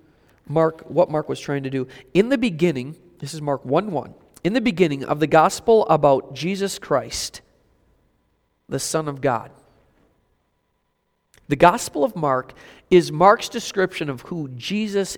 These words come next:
is. And in that, he is the Messiah.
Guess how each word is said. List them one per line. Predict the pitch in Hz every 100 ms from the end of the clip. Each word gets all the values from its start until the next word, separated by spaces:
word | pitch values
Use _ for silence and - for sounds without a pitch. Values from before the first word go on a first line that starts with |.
| -
is. | 165 - - - - _ _ _ _ _ _ - - _ _ _ _ _ _ _ _ _ _ _ _ _ _ _ _ -
And | 147 143 143 139
in | 175 214
that, | 196 156 151 - _ _ _
he | - 208 214 -
is | 180 165 - -
the | 151
Messiah. | 156 147 - 190 170 131